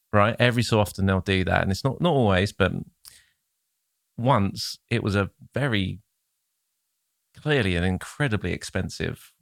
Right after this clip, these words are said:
wedding. It was in a castle, if I remember correctly, as well. And it was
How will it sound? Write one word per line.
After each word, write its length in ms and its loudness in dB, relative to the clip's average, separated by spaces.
wedding. 360 -2
It 240 -2
was 120 0
in 100 2
a 40 -2
castle, 440 -2
if 100 -8
I 80 -6
remember 280 -4
correctly, 420 -8
as 120 -14
well. 260 -4
And 560 2
it 160 0
was 320 -4